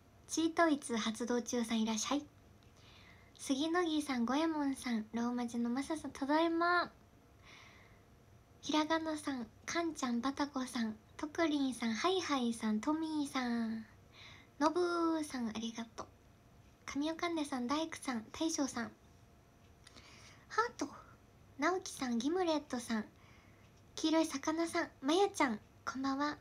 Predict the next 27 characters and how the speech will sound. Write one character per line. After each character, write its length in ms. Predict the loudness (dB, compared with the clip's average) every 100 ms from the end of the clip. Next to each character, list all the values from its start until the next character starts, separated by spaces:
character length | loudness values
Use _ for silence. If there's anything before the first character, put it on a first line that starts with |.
| -4
大 180 | -2 2
丈 140 | 2
夫？ 220 | 2 0
っ 40 | 2
て。 240 | 0 -2 -8 2
ね、 200 | 4 4
遅 180 | 2 -4
く 100 | -2
な 120 | -2
っ 20 | 0
て 100 | -2
ご 140 | -2
め 140 | -2
ん 100 | 0 0
ね、 240 | 2 0
本 200 | 0 -4
当 100 | -6
に。 220 | -8 -8 -14 -20 -20 -20 -20 -20 -20 -10
コ 100 | -2
ロ 60 | 0
ボ、 260 | 2 0 -4 -20 -20 -20 -20 -20 -16
タ 80 | -14
コ 120 | -8 -6
あ 40 |
り 160 | -4 -4
が 140 | -6
と 360 | -2 -4 -4